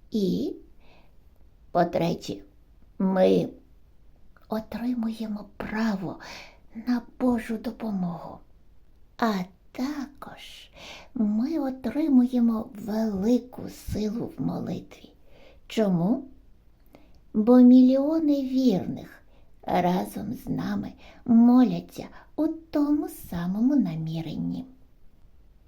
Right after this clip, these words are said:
І наостанок додам, кожен член і вірний член апостольства молитви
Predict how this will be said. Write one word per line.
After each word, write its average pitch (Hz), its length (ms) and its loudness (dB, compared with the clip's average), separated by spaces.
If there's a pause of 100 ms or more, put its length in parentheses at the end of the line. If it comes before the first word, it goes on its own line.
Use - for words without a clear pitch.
І 277 140 2
наостанок 220 920 -6 (200)
додам, 202 640 -8 (1160)
кожен 190 600 -6
член 175 460 -10 (500)
і 196 100 -6
вірний 233 440 -2
член 180 380 -12 (120)
апостольства 175 800 -8
молитви 170 560 -8